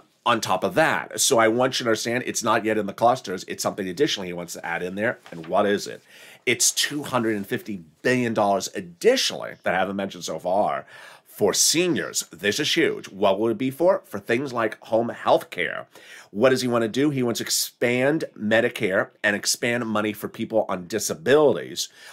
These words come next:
with two hundred fifty billion dollars given to the states that then would administer the programs to you. One of the reasons is that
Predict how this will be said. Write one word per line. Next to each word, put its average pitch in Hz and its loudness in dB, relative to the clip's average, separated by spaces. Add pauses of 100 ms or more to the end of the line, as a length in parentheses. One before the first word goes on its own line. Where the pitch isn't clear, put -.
with 107 0
two 165 6
hundred 156 4
fifty 143 4
billion 123 2
dollars 104 4
given 98 -6
to 95 -10
the 95 -4
states 123 0
that 95 -6
then 95 -8
would 95 -12
administer 107 -6
the 92 -10
programs 95 -4
to 98 -10
you. 107 0 (360)
One 110 2
of 139 2
the 147 2
reasons 117 2
is 87 -6
that 92 0